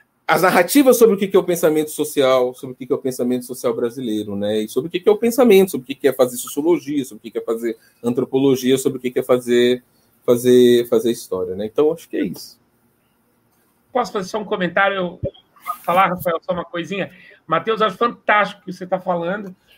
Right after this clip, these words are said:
Speaker 2: que basicamente você tá dizendo uma coisa que é o seguinte, né? Quer dizer, uma das coisas que um dos nossos desafios, justamente, é tentar mostrar que os modernistas não eram tão modernos assim, né?
Speaker 1: <laughs>
Speaker 2: Então, os,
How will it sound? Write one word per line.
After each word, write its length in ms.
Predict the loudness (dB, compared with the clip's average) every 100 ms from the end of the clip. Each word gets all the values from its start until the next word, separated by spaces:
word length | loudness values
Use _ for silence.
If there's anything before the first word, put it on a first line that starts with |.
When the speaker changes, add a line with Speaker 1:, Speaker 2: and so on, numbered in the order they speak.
| _ _
Speaker 2:
que 80 | 2
basicamente 560 | 2 4 2 0 -2
você 80 | -2
tá 120 | -2
dizendo 180 | -2 0
uma 160 | 0 0
coisa 400 | 0 -2 -2 -6
que 160 | -4
é 120 | -2 -2
o 120 | -4
seguinte, 640 | -10 -14 -10 -10 -10 -8
né? 320 | -4 -2 -4 -10 _ _ _ -6
Quer 80 |
dizer, 80 | -2
uma 140 | 0 2
das 200 | 2 2
coisas 260 | -4 -4
que 120 | -6
um 80 | -6
dos 200 | -4 -4
nossos 500 | 0 2 0 -2 -8
desafios, 800 | -6 0 0 0 -6 -6 -4 -6
justamente, 800 | -10 -6 -4 -4 -6 -8 -12 -16 -18 _ _ _ _
é 100 | 2
tentar 320 | 2 0 2 2
mostrar 720 | 2 -2 2 2 4 0 -8 _ _ _ _
que 120 | -6
os 80 | -4
modernistas 680 | 0 2 2 0 -4 -6 -4
não 140 | 0
eram 160 | 0 0
tão 100 | -2
modernos 600 | -2 2 4 2 0 -4
assim, 380 | -6 -6 -12 -14 _ _ _ _
né? 600 | -6 0 2 2 0 -2 -2
Speaker 1:
<laughs> 0 | -4 -2 -2 0
Speaker 2:
Então, 300 | 0 -2 -4 -8 -8 -4 2
os, 160 | 2